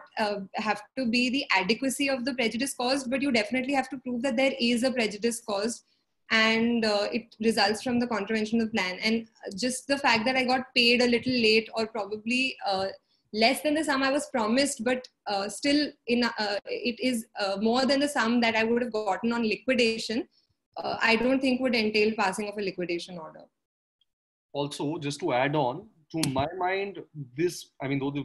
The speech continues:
Speaker 2: provision's been incorporated and been put into the code, to my mind, for an operational creditor specifically to,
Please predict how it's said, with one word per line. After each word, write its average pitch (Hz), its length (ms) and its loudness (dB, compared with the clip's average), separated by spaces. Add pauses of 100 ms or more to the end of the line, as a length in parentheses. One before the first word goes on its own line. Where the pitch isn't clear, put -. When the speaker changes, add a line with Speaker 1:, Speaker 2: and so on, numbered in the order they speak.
(100)
Speaker 2:
provision's 139 420 -2
been 151 240 0
incorporated 135 600 -2
and 127 280 -6
been 127 220 -2
put 139 160 -4
into 127 180 -4
the 120 200 -2
code, 120 280 -2 (160)
to 131 60 -2
my 123 260 0
mind, 151 340 0
for 160 120 -2
an 151 100 2
operational 156 520 2
creditor 139 400 4
specifically 139 640 -4
to, 139 200 -6